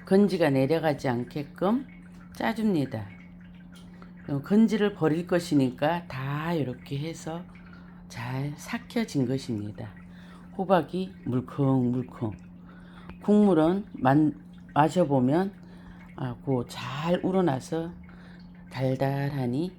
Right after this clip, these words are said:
맛있더라고요. 국물을, 국물이 잘 흘러내리게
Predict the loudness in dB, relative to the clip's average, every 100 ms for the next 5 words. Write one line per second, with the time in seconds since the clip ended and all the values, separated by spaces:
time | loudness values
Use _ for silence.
0 | -12 -12 -10 -12 -4 -4 -4 -8 -8 -8
1 | -10 -14 -20 -20 -20 -20 -20 -20 -20 -4
2 | 2 4 4 2 0 -6 -12 -18 -20 -20
3 | -20 -20 -20 -20 -20 -20 -20 -20 -20 -20
4 | -20 -20 -20 -6 0 2 2 0 -4 -6
5 | -6 -4 -4 -4 -2 0 2 4 2 2
6 | -2 0 0 -2 -6